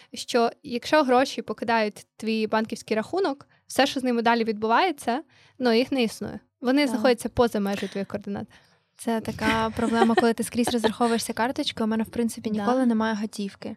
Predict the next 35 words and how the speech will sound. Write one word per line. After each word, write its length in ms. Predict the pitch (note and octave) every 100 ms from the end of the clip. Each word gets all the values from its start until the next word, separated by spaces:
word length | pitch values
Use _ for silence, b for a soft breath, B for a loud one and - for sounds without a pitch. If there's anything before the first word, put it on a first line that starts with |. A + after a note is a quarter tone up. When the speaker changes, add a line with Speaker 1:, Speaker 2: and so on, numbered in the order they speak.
| -
Speaker 1:
От. 200 | G#3+ G#3 B B B -
Speaker 2:
І 340 | A3+ A3+ A3+ A3+
ось 100 | -
ти 120 | A#3+
там 200 | A#3+ A#3
оцей 240 | A#3 B3+
пік, 640 | B3 _ _ _ - B4+ - _
Speaker 1:
Мгм, 200 | A3+ A3+ G#3 G3+ G#3
Speaker 2:
пік, 80 | C4+
все, 140 | -
Speaker 1:
мгм. 80 | F4
Speaker 2:
розрахувався 720 | D#4 D4+ D4 D4+ D4+ D#4 -
собі 280 | C4+ - B3
Apple 300 | C4 C4 B3
Pay, 360 | B3 B3 C#4 E4 D#4 _ _
і, 420 | A3 A3+ A3+ A3+ A3 G#3+ G#3 - _
і, 220 | - - -
і 80 | A#3+
навіть 280 | C4 C#4
не 100 | B3+
рахуєш 400 | A#3+ - C4 C4
особливо, 420 | A#3 - A3 A#3+ A3+
що 160 | -
там 180 | A#3 A3
лишилося 500 | A3 A#3+ A3+ G#3+ A3+
на 100 | G#3+
рахунку, 680 | A3 - D#4+ D#4 - C#4+ C#4+
чи 120 | C4+ A#3
залізти 480 | A3 A3 - A3
в 40 | A3
мінус, 600 | D4 E4 D4+ D4 - -
чи 120 | A#3 A3+
Speaker 1:
Так. 180 | G#3+
Speaker 2:
ще 80 | A3
ні. 240 | B3 D#4+